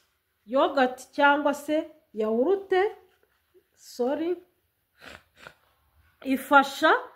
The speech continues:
zifasha kudasonza, ukirirwa umeze neza, kandi ugatakaza n'ibiro. Ni ukuvuga ngo yogurt cyangwa yawurute,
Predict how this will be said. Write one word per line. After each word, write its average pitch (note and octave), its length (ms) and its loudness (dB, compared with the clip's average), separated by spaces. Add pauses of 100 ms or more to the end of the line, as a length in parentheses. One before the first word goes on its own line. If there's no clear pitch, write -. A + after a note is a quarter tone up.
(280)
zifasha C#4 640 0 (600)
kudasonza, D#4+ 840 2
ukirirwa A3+ 440 -6
umeze D4 360 0
neza, C#4+ 500 0 (360)
kandi D#4 680 4
ugatakaza A3+ 800 -6
n'ibiro. B3 540 0 (760)
Ni B3 60 -10
ukuvuga D4+ 400 2
ngo A3+ 380 4 (280)
yogurt C4 500 4 (120)
cyangwa D#4 320 2
yawurute, B3+ 760 2